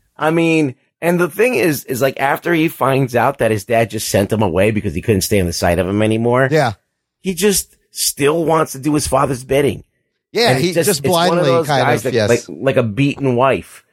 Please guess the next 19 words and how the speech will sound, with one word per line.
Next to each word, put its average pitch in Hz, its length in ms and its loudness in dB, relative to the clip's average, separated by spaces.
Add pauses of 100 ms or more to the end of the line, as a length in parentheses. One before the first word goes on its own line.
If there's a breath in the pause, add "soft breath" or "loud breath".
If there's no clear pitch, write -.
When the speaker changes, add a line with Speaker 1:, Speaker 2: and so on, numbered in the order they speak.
(160)
Speaker 2:
Yeah, 101 180 2
Speaker 1:
that 107 100 0
just 117 200 0
Speaker 2:
yeah. 98 100 0
Speaker 1:
co-, 120 120 0
keeps 135 240 -2
coming 127 360 -2
back 131 260 2
for 101 180 -2
more. 101 380 2
It's 82 200 -6
just, - 180 -2 (540 soft breath)
he's 143 200 -4
just 190 200 -2
a 147 80 2
hard 120 360 -2
character 123 460 0
to - 120 -2
like. - 500 -2